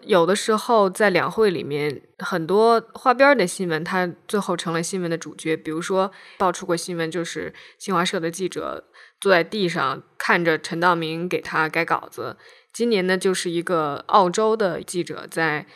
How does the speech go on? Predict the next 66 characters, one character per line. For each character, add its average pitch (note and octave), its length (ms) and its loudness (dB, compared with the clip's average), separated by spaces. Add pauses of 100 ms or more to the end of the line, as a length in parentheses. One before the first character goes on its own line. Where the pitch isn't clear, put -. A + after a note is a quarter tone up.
(140)
人 F3 180 -2
大 F3 200 6
的 D3 640 -6
卡 - 220 0
木 F#3+ 240 2
之 F3+ 160 -2
前 E3 240 -6
的 E3+ 80 0
这 F3 140 -6
个 E3+ 40 -6
记 F3+ 140 -6
者 E3 140 -8
会 F3 180 -4
上 D#3+ 180 -4
对 E3 140 -2
傅 G3 220 -2
莹 D#3+ 160 -4
的 F3+ 80 -2
这 F3+ 100 -2
个 D#3 80 -2
提 D3+ 220 -12
问， D3+ 160 -6
成 D#3+ 160 -8
为 F#3 100 -4
很 E3+ 160 -10
多 E3+ 180 0
记 F3+ 240 -8
者 - 220 -14
就 - 80 -10
是 D#3 60 -4
攻 G3 240 -4
击 G3+ 160 -6
的 F3 160 -4
一 D#3 100 -6
个 D3 140 -8
对 D#3 180 -6
象。 - 260 -10 (560)
再 E4 220 6
一 A3 140 4
个 G3 320 8
花 G#3 180 4
边 G#3 160 4
儿 G#3 60 4
的 F#3+ 100 2
就 F3 160 0
是 E3 380 0
两 D#3 200 -4
会 G#3 160 2
的 F3 140 0
所 E3 160 -6
谓 E3 140 0
的 F3 80 0
美 D#3+ 160 0
女 F#3 160 -2
翻 G#3 320 -2
译， E3+ 120 -6 (280)
这 F#4 180 4
种 F#3+ 220 4
现 B3+ 340 0
象 E3+ 320 -2
您 F3 160 0
觉 E3 240 4
得 E3 160 0
正 F#3+ 380 0
常 - 400 -8
吗？ B2+ 180 -6